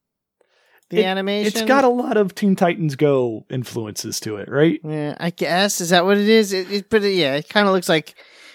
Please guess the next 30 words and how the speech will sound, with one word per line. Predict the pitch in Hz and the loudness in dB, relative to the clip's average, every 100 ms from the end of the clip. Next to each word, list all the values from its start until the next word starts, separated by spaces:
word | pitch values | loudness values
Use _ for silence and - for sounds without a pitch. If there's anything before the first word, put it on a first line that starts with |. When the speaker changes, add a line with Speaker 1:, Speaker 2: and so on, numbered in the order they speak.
| _ | _
Speaker 1:
it, | 170 - | -8 -4
it, | 175 - - | -6 -6 -8
and | 202 214 | -2 0
at | 185 | 0
times, | 202 208 208 196 | 0 2 0 0
I, | 202 196 | -4 -2
it's | 208 202 233 | -2 0 -2
a | |
very | 214 262 262 | 0 2 0
pretty | 240 - 254 233 220 | -2 -2 0 0 -2
game, | 214 214 226 220 | 0 2 2 2
but | 196 165 | 2 2
also | 175 180 - 185 | 2 2 0 0
it | 180 - | 0 -2
looks | 170 - | -6 -4
like | 175 160 147 | -4 -4 -4
it | 151 | -10
could | - 156 | -8 -8
be | 156 151 | -4 -4
a | |
little, | 147 151 151 151 147 - _ - _ | -4 -4 -2 -2 -4 -8 _ -20 _
I | 180 | 0
don't | 170 160 | 2 2
know, | 147 | 0
two | - 175 | -2 -2
thousand | 165 156 147 139 | 2 2 0 -4
and | 135 | -2
eight | 139 131 | -2 -4
Flash | - 131 120 - | -6 -4 -4 -6
game | 113 107 98 | -8 -12 -14